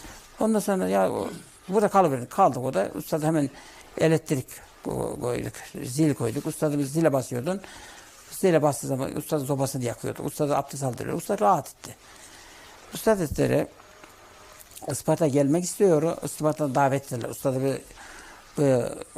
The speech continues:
o şeyden, saray bir oto-, palas bir otel yapmıştım bir Çolak Nuri Bey. O usta dershane yapmış. Sık sık geliyor. Ustad da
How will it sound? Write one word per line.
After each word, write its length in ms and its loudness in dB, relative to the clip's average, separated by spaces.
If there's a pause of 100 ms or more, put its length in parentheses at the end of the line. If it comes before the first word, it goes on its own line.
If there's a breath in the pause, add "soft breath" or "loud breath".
(120)
o 100 -6
şeyden, 480 -2
saray 400 0
bir 40 -4
oto-, 360 -4
palas 360 0
bir 60 -8
otel 280 0
yapmıştım 500 -6
bir 160 -2 (440)
Çolak 320 -2
Nuri 300 2
Bey. 180 -2 (640 loud breath)
O 120 2
usta 340 0
dershane 360 2
yapmış. 300 -4
Sık 320 -8
sık 300 -8
geliyor. 340 0
Ustad 340 -4
da 180 4